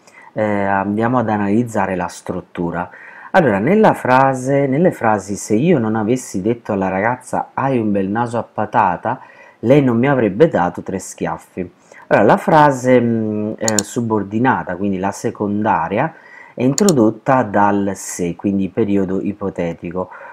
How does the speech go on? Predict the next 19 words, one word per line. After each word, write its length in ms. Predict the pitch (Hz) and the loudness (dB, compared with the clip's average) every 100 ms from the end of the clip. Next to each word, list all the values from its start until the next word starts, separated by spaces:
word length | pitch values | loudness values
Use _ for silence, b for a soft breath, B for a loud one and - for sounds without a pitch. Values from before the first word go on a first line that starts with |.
| B - | B 2
più 360 | 196 226 - - | 4 4 2 0
trapassato 800 | 131 123 117 - - 135 123 98 | 2 2 0 -2 0 0 0 -2
del 180 | 98 | -2
congiuntivo 920 | - 101 98 104 101 98 90 90 90 - | -2 -4 -2 -2 -4 -2 -6 -4 -8 -8
del 260 | 95 101 92 | -10 -8 -6
verbo 460 | 110 104 95 95 | -4 -4 -4 -6
dire 400 | 92 107 101 90 | -4 -2 -2 -2
"avessi 480 | 87 98 92 - 101 | -4 -6 -8 -6 -4
detto", 600 | 95 82 - - 202 233 - b b b b b _ | -2 -4 -8 -2 -2 -2 -10 b b b b b _
più, 180 | 190 208 214 - - - | 4 6 6 0 -8 0
eh, 400 | 139 127 123 127 | 2 4 4 4
il 220 | 165 143 | 2 2
condizionale 960 | - 110 104 107 - 202 190 87 87 110 | 2 2 2 0 -2 2 2 2 0 -2
composto 920 | 202 196 - 92 85 - - 160 185 - _ _ _ _ _ _ _ _ _ _ | 2 0 2 -2 -4 -8 0 2 2 -4 _ _ _ _ _ _ _ _ _ _
del 240 | - 123 143 | -2 0 2
verbo 440 | 113 98 95 175 | 2 0 2 0
dare 420 | 123 90 87 113 | 2 2 2 0
"avrebbe 640 | - 117 101 107 95 98 87 | 0 0 0 -2 0 -4 -2
dato". 640 | 90 82 85 - 90 92 | -2 -4 -6 -8 -10 -10